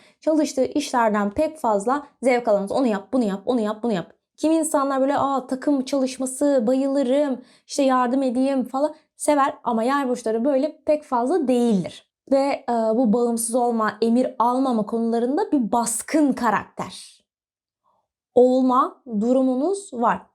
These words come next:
Zaten zirveye oynuyorsunuz. Demek ki aşk, iş, para konularında, başvurularınız konusunda sınav mı var? Sınavla ilgili haber mi aldınız? Şu zaman olacak, bu zaman olacak. O zaman bu hafta siz şöyle düşüneceksiniz.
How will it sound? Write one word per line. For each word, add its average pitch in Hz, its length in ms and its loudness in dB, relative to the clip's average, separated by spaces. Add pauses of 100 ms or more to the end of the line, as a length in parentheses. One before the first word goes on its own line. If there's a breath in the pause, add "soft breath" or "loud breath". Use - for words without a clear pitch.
Zaten 339 560 0
zirveye 302 340 2
oynuyorsunuz. 302 680 -2 (340 soft breath)
Demek 302 240 2
ki - 160 -6
aşk, 240 340 -2 (120)
iş, 226 400 -4
para 233 260 0
konularında, 214 760 -2 (600)
başvurularınız 269 1080 2
konusunda 180 760 -6 (200 soft breath)
sınav 285 480 2
mı 311 160 4
var? - 140 -2
Sınavla 254 840 -2
ilgili 269 380 2
haber 285 460 0
mi 262 120 0
aldınız? 190 260 -4
Şu 285 180 -4
zaman 240 220 -2
olacak, 240 320 -2
bu 220 40 -8
zaman 202 240 -2
olacak. - 220 -12
O 214 60 -4
zaman 262 360 2
bu 330 120 0
hafta 277 360 -2 (380 loud breath)
siz 320 320 0 (160)
şöyle 233 220 2
düşüneceksiniz. 180 680 -4